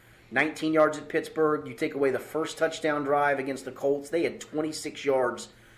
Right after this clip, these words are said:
the rest of that second half. Teams are latching on pretty quickly to what they're doing, and they're shutting you down in the second half. If Carlos Dunlap doesn't go into the end zone,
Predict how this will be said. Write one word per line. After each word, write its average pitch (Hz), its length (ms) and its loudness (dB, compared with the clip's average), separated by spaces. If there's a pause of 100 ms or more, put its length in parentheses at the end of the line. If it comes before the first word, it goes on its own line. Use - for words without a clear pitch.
(120)
the 120 80 -4
rest 143 240 4
of 135 60 -8
that 131 180 2
second 131 320 0
half. 120 320 -4
Teams 190 480 -2 (400)
are 131 140 4
latching 170 380 4
on 160 180 4
pretty 156 220 0
quickly 160 380 2
to 135 80 6
what 143 220 2
they're 151 140 6
doing, 123 460 4 (360)
and 113 180 -4
they're 143 120 4
shutting 151 360 2
you 135 80 -2
down 131 280 2
in 113 40 -6
the 113 60 -6
second 123 340 -2
half. 120 360 -2 (280)
If 131 200 -14
Carlos 151 340 4
Dunlap 156 360 6
doesn't 143 240 4
go 143 160 2
into 165 120 2
the 165 160 2
end 170 140 2
zone, 175 340 2